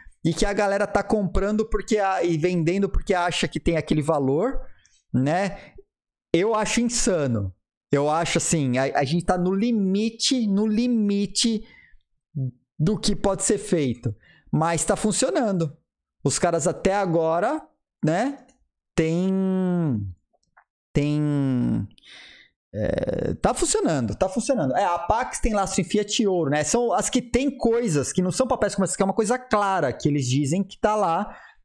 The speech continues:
né, e mostram que tão lá. Então é que tem menos problema. A Pa-, a Pax,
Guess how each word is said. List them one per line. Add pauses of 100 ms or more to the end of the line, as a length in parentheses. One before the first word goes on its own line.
né,
e
mostram
que
tão
lá.
Então
é
que
tem
menos
problema. (920)
A
Pa-,
a
Pax,